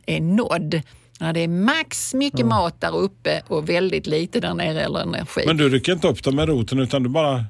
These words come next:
Speaker 2: choppar
Speaker 1: Nej,
Speaker 2: av
Speaker 1: då
Speaker 2: den?
Speaker 1: har jag en spade till maskrosor.
Speaker 2: Ja. Ja.
Speaker 1: Eh, och tistlar av olika slag har jag en sån här som jag tar med f-, f-, alltså med foten.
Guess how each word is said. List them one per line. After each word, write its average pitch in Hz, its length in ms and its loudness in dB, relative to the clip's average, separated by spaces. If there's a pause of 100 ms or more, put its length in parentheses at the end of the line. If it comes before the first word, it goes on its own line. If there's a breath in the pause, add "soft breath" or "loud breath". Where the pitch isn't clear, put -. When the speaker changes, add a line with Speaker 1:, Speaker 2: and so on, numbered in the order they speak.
Speaker 2:
choppar 147 440 -2
Speaker 1:
Nej, 208 120 6
Speaker 2:
av 233 60 2
Speaker 1:
då 262 60 0
Speaker 2:
den? 269 80 2
Speaker 1:
har 277 80 2
jag 254 80 0
en 233 60 -2
spade 240 420 -4
till 226 120 -6
maskrosor. 165 720 -2
Speaker 2:
Ja. 131 60 -4 (300 loud breath)
Ja. 170 100 -2
Speaker 1:
Eh, 170 180 0
och 185 180 -4
tistlar 240 720 -2 (220 loud breath)
av 233 140 -4
olika 269 340 -2
slag 180 280 0
har 185 260 -2
jag 160 260 -2
en 151 100 -4
sån 175 140 -6
här 180 160 -2
som 160 160 -6
jag 156 120 -4
tar 170 220 -2
med 160 140 0
f-, - 240 -10
f-, - 360 -12
alltså 160 340 -6
med 165 200 -6
foten. 151 580 -4